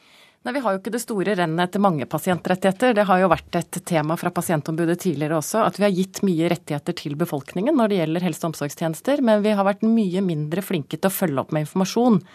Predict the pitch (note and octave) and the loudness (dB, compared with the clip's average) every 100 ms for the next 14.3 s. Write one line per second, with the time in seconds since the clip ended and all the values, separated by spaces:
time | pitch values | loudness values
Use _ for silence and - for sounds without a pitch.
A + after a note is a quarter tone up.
0 | - - - - G3 G3+ D#3 G#3+ G3 D#3+ | -20 -20 -20 -2 0 2 0 -2 -2 -4
1 | C#3+ F#3 F#3 F#3 G3 - G2 - G#2 C3+ | -2 -4 -2 2 2 0 -4 -4 -8 -8
2 | _ - - _ A3 E4+ - F3+ E3+ G3 | _ -20 -20 _ -2 -2 2 2 2 0
3 | A3+ C4 G#3+ F#3 F3+ G#3+ - D#3 D#3+ E3+ | 2 0 2 0 0 -4 -6 -4 -2 -2
4 | F3 F3+ F#3+ A3 G#3 F3+ F#3 F#3+ - D#3+ | -2 -2 0 0 0 -2 -2 -4 -4 -2
5 | F3+ F3 F3+ F#3 F3+ E3 F3 E3 - - | -2 -2 -2 -2 -2 -2 -4 -6 -16 -10
6 | E3 C#3+ D3+ F3 A#3 F4+ _ A3+ G#3+ - | -8 -6 -6 -2 -2 -4 _ -6 -6 -10
7 | - G#3+ A#3+ C#4+ A4 - - - - - | -10 -4 -4 -4 -6 -14 -20 -20 -20 -16
8 | - B3 G#3+ E3+ G#3 G3+ - - - _ | -4 -2 0 -2 -2 -6 -14 -20 -20 _
9 | - A3+ - - _ G#3 G3+ G3 - - | -4 -4 -4 -12 _ 0 0 0 -4 -12
10 | - A#3+ - - G#3 G#3+ G#3 G3 A3+ - | -2 -2 0 -2 2 2 2 0 0 0
11 | F#3 - - F3 G3 G#3+ G3 E3 F3 F#3+ | -2 -4 -2 0 2 2 0 0 -4 -2
12 | G3 F3+ - - E3 D#3+ D#3+ E3 D#3 - | -2 -2 -6 -4 -4 -2 -2 -4 -4 0
13 | A3 G3+ E3+ F3 D#3+ - E3 E3+ - D#3+ | 0 2 2 2 0 -4 -4 -4 -2 -4
14 | - A3 | 0 0